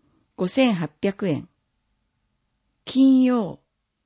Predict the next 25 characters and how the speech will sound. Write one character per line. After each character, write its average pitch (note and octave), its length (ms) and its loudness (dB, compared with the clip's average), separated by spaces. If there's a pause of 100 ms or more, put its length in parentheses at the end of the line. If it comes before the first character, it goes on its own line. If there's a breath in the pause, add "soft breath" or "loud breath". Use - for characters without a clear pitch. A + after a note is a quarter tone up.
(340)
初 D4 220 -4
歩 C4+ 160 2
の G3+ 120 -2
初 G#3+ 160 -2
歩 G3 160 0
か D#3 140 -6
ら D3+ 140 -4
学 D3 280 -2
ぶ D3 220 -10 (400)
ギ F3+ 120 -8
タ A#3 260 0
ー A#3 40 -12
講 A3+ 280 -2
座。 C#3 260 -8 (920)
高 B3 240 2
校 B3+ 260 0
生 A#3+ 300 0
以 A3+ 140 -4
上。 D#3+ 280 -6 (800)
七 - 300 -6
月 A3+ 300 -2
三 G#3+ 120 0
日 F#3 240 -6
か F3 140 -2
ら E3 200 -2